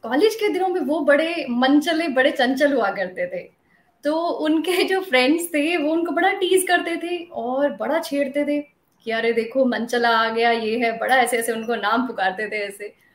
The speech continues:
तो उनके जो मित्र थे, वो बड़े उनको ऐसा ऑफेंड हो जाते थे, ऐसा लगता था कि "यार, मेरी तो बड़ी बेइज्जती करते हैं, मैं क्या करूं?"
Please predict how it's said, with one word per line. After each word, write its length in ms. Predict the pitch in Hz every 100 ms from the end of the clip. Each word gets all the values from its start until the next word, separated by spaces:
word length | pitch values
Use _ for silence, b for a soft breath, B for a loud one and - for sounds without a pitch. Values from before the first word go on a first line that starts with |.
| b -
तो 100 | 285
उनके 260 | 277 285 302
जो 160 | 330
मित्र 440 | 285 254 269 320 320
थे, 300 | 285 285 302
वो 360 | 214 240 262 -
बड़े 340 | 190 226 262
उनको 280 | 240 220 226
ऐसा 320 | 214 214 240
ऑफेंड 420 | 226 220 285 285
हो 60 | 262
जाते 300 | 247 233 233
थे, 80 | 240
ऐसा 240 | 226 277
लगता 320 | 269 226 247
था 120 | 247 254
कि 200 | 240 220
"यार, 260 | 220 233
मेरी 180 | 214 233
तो 120 | 247
बड़ी 200 | 214 247
बेइज्जती 460 | 208 208 262 294 294
करते 300 | 226 - 208
हैं, 180 | 214 214
मैं 220 | 240 247
क्या 240 | - 220
करूं?" 360 | 262 220 190